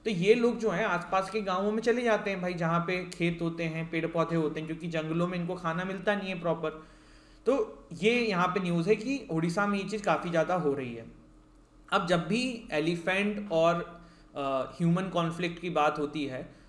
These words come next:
तो सोनितपुर मॉडल जो है ना हमारे सामने आता है, ये बहुत famous एक मॉडल है, इसलिए मैंने सोचा आपको ये बता दिया जाए, Knowledge के लिए भी ज़रूरी है, मे बी exam में कहीं फंस जाए तो। आसाम में ना एक जगह है सोनितपुर, यहाँ पे होता क्या था कि forest का काफ़ी सारा destruction हुआ था,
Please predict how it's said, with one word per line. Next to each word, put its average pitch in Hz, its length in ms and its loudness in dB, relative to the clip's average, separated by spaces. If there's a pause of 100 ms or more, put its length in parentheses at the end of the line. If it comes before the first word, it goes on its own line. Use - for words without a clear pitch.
(120)
तो 247 80 -2
सोनितपुर 233 720 -2
मॉडल 196 380 2
जो 190 120 0
है 160 100 0
ना 202 100 -2
हमारे 170 280 0
सामने 156 340 -4
आता 120 240 -8
है, 120 160 -8
ये 208 60 2
बहुत 202 400 -2
famous 170 320 -2
एक 170 120 -8
मॉडल 156 360 -2
है, 180 100 -2
इसलिए 175 260 -4
मैंने 170 280 -2
सोचा 160 260 -2
आपको 156 220 -2
ये 151 60 0
बता 131 220 -4
दिया 131 200 -6
जाए, 156 220 -2 (380)
Knowledge 156 300 -2
के 175 120 -4
लिए 170 120 0
भी 170 80 0
ज़रूरी 156 380 -2
है, 262 280 -2
मे 175 220 -2
बी 170 120 -4
exam 165 340 -6
में 165 80 -6
कहीं 165 160 -4
फंस 143 160 -4
जाए 143 180 -2
तो। 143 160 -8 (440)
आसाम 208 440 2
में 226 100 2
ना 214 300 -2
एक 180 120 -4
जगह 165 260 0
है 208 140 0
सोनितपुर, 156 680 -6 (360)
यहाँ 160 280 2
पे 247 120 2
होता 196 340 4
क्या 190 220 2
था 220 60 4
कि 220 120 -4
forest 180 480 2
का 214 80 4
काफ़ी 185 300 0
सारा 202 180 4
destruction 202 520 -2
हुआ 196 180 0
था, 175 160 -4